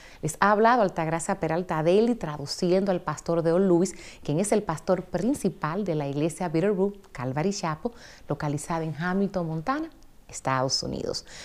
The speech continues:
Para mayor información y recursos en español, por favor, visita nuestra página web w w w punto b v calvary punto com en la sección Spanish. Si este mensaje ha sido de bendición para ti,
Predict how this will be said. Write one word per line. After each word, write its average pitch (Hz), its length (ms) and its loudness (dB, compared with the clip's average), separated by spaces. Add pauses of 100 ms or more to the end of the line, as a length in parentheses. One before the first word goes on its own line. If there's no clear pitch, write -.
(120)
Para 208 160 4
mayor 208 260 6
información 262 600 4
y 302 80 4
recursos 349 580 2
en 208 80 4
español, 196 540 -2
por 254 320 6
favor, 185 360 2
visita 196 460 0
nuestra 160 360 -4
página 208 420 0
web 320 200 4 (360)
w 160 400 2
w 185 380 4
w 170 360 4
punto 214 460 2
b 175 260 4
v 269 220 -2
calvary 294 560 -6
punto 196 420 -4
com 160 220 2 (400)
en 294 140 6
la 285 120 2
sección 233 540 0 (380)
Spanish. 131 680 -6 (280)
Si - 120 4
este 294 160 4
mensaje 254 340 2
ha 233 60 -6
sido 233 260 2
de 202 80 2
bendición 180 720 0
para 151 260 -4
ti, 147 180 -6